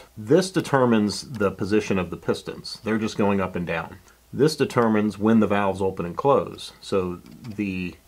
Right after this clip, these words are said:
position of this gear relative to this gear is crucial. It has to be right. And the way to tell...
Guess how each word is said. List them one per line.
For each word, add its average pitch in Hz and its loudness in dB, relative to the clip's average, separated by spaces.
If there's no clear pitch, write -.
position 120 4
of 95 2
this 127 6
gear 117 4
relative 104 6
to 90 2
this 113 2
gear 82 -4
is 85 -8
crucial. - -2
It 95 -2
has 147 0
to 123 -2
be 104 0
right. 92 2
And 85 -8
the 117 -12
way 143 2
to - -4
tell... 117 0